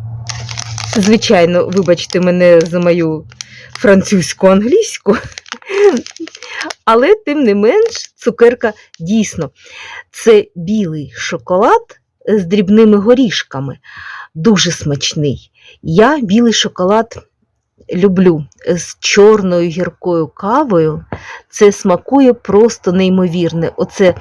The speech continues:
таке сполучення, ну, не може бути. Невже Анфіска звернула увагу на іграшку, яку я зв'язала? Це просто для мене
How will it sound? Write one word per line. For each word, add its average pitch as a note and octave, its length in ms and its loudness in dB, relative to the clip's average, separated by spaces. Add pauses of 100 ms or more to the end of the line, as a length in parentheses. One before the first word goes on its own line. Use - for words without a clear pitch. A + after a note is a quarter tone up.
(800)
таке F#3+ 300 2
сполучення, F3 880 0 (1800)
ну, C4 260 6
не F4 140 4
може D#4+ 340 2
бути. G#3 640 -2 (480)
Невже A3 440 2
Анфіска B3+ 600 0 (200)
звернула A#3+ 560 4
увагу B3+ 500 0
на G3+ 100 0
іграшку, D4 500 -4
яку C4 280 0
я C4+ 140 2
зв'язала? A#3+ 720 -2 (640)
Це B3 400 4 (140)
просто A3 480 0
для F3+ 220 -4
мене G3 440 -2